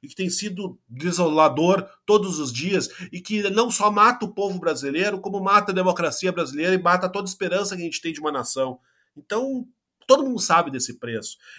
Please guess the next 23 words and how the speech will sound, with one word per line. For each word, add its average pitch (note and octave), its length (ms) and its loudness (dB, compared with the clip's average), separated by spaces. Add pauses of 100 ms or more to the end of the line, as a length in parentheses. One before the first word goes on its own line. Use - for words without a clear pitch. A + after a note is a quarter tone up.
E F3+ 40 -4
a F3+ 40 2
gente G#3 180 -2
tem A3+ 100 -6
que G#3+ 80 -12
perguntar G#3 520 -2
pro - 100 -14
Rodrigo B2+ 340 -8
Maia, F3 400 2 (220)
a C3 80 -4
gente C3 180 -8
tem D3+ 140 -8
que - 100 -16
perguntar B2+ 420 -4
pro B2 100 -6
Alcolumbre, E3+ 720 -4 (160)
a C3 80 -4
gente D3 200 -4
tem D#3 120 -8
que - 100 -16
perguntar C#3+ 400 0
pro F3+ 160 -2
judiciário, D#3 760 -2